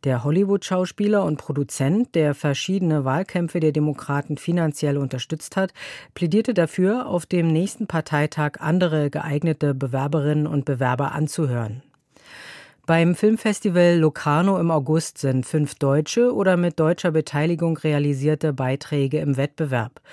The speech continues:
So sind etwa Maren Eggert und Luise Heyer in Der Spatz im Kamin zu sehen und Helena Zengel in Transamazonia von der deutschen Regisseurin Pia Marais.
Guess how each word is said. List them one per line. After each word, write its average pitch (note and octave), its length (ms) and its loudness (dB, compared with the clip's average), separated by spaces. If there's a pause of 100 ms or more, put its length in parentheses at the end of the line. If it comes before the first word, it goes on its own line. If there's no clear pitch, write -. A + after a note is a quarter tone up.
(380)
So - 140 -2
sind C#3+ 240 2
etwa D3 260 0
Maren C3 380 2
Eggert F3 420 0
und D#3+ 200 -2
Luise D3 420 0
Heyer D#3 400 2
in E3+ 300 0
Der D#3 160 2
Spatz - 400 -2
im D#3+ 200 -2
Kamin D#3 380 2
zu F#3 160 -4
sehen C#3 380 2 (320)
und C3+ 280 0
Helena C3+ 380 4
Zengel F3 420 4
in F3 360 2
Transamazonia D#3 1120 2
von C#3+ 180 0
der C#3 140 0
deutschen D3 360 0
Regisseurin D3+ 760 0
Pia C#3+ 300 0
Marais. C3 460 0